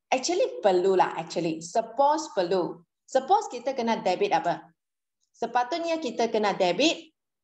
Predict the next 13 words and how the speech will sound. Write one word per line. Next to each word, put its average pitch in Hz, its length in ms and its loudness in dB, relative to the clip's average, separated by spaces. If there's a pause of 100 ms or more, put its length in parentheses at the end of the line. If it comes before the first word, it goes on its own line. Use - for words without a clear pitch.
(120)
A 185 400 2
B 165 240 -4
B. 165 300 -4 (920)
A 196 140 0
B 185 100 -4
B. 170 80 -6 (320)
Tapi - 460 -2
adakah 320 420 0
kita 247 240 -2
buka 202 320 0
A 190 80 -4
B 180 160 -6
B? 190 60 -8